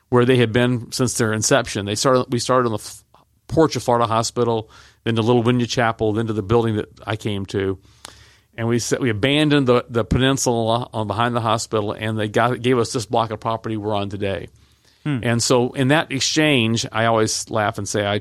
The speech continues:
Speaker 1: I trade a piece of property we never actually owned. We just had squatters' rights to <laughs> for a block of property worth about one point five million at the time of trade.
Speaker 2: Okay.
Speaker 1: And we began to, to plan to build this building, um, work with the architect. We worked with our building committees.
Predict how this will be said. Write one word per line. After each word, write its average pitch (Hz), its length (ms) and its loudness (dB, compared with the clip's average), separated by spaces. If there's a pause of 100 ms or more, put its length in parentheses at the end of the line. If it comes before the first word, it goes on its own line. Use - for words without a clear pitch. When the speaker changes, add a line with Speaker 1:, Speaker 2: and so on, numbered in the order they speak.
Speaker 1:
I 110 80 -2
trade 139 240 0
a 120 40 -2
piece - 160 -4
of - 60 -8
property 127 280 0
we 110 80 0
never 127 260 2
actually 127 360 -4
owned. 117 300 2
We 104 60 0
just 120 160 -2
had 98 160 0
squatters' 123 580 2
rights 110 460 0
to 156 300 4
<laughs> - 480 -20
for 135 100 2
a 123 60 4
block 123 260 2
of 120 80 -2
property 117 480 0
worth 110 220 0
about 107 240 0
one 107 200 -2
point - 280 -6
five 104 260 0
million 101 300 -2
at 95 80 -6
the - 40 -8
time 98 240 -6
of 90 120 -12
trade. - 400 -4 (140)
Speaker 2:
Okay. 110 180 -10
Speaker 1:
And - 440 -6
we 139 60 6
began 160 380 2
to, 143 240 -2
to - 180 0
plan 151 320 0
to 147 80 4
build 131 240 4
this 123 220 2
building, 95 500 -4
um, 107 480 -4
work 127 220 -2
with 117 60 -2
the 98 60 2
architect. 143 720 0
We 110 140 -4
worked 110 300 -6
with 104 160 0
our 98 100 -2
building 139 320 2
committees. 127 540 0